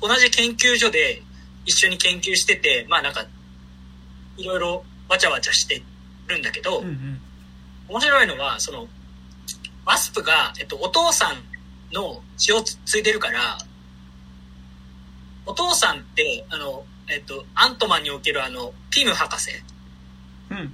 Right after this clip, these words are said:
Speaker 2: うんうん。はいはいはい。
Speaker 1: だけど、
Speaker 2: うんうん。
Speaker 1: あ、あの人って、まあ、映画でもまあ、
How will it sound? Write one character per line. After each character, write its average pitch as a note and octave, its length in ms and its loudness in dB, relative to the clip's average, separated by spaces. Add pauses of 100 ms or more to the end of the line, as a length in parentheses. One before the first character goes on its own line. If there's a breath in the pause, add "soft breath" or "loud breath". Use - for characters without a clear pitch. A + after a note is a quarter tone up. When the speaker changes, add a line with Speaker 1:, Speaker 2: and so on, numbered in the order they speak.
Speaker 2:
う D3+ 40 -6
ん D3 160 -8 (100)
う C#3+ 40 -8
ん。 C3+ 120 -8 (160)
は F3 120 -2
い C#3+ 40 -4
は C3 120 -6
い - 20 -
は - 40 -4
い。 - 40 -8
Speaker 1:
だ C#3 80 -2
け - 40 -6
ど、 C#3 80 -6 (300)
Speaker 2:
う - 40 -4
ん - 20 -2
う - 20 -2
ん。 C#3+ 100 -2
Speaker 1:
あ、 D3 120 -2
あ A3+ 80 8
の E4 80 4
人 - 240 -2
っ - 40 -18
て、 A#2+ 380 -2 (100)
ま G3 120 4
あ、 C#3 120 0 (440)
映 C#4+ 180 6
画 D#4 120 2
で D#4+ 80 4
も A3 120 -2
ま E3 120 2
あ、 - 100 0